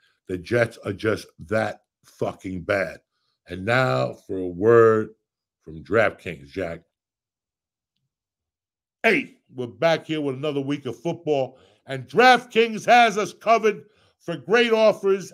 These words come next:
every game. Again, new customers, bet the small five dollars and get two hundred instantly in bonus bets for a price of a cup of coffee. That's right. You'll walk away with an instant winner.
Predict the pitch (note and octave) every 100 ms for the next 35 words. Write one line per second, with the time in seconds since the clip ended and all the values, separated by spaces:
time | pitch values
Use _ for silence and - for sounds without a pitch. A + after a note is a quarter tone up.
0 | - G#3 F#3+ F3+ G3+ C#3 G#3 G3 B2 -
1 | _ _ _ - F3 B3 A#3 B2 _ C#3+
2 | G#3 - G3+ F3+ C#3 B2+ - _ _ _
3 | _ _ _ E3 F3 D#3 - E3+ G3 E3
4 | F#3+ F3 E3+ E3 D#3+ D3+ C3 _ _ _
5 | C3+ C#3 C#3 C#3 G3+ G3 F#3 F3 E3+ F3
6 | E3+ F3+ E3+ D#3+ C#3+ C3+ D3 C#3 B2 A2
7 | C3 A2+ _ _ _ _ _ - C#3+ C#3
8 | - - G#3+ A3+ - - E3 D#3 - F3+
9 | F3 C#3+ D#3 C3+ - C3+ E3 F#3 D#3 F#2+
10 | _ _ _ C#3 D3 C#3+ E3 D#3+ D#3 D#3
11 | D#3 C#3+ - _ - B2+ C3 E3 E3 -
12 | D3+ A#2+ C#3 G2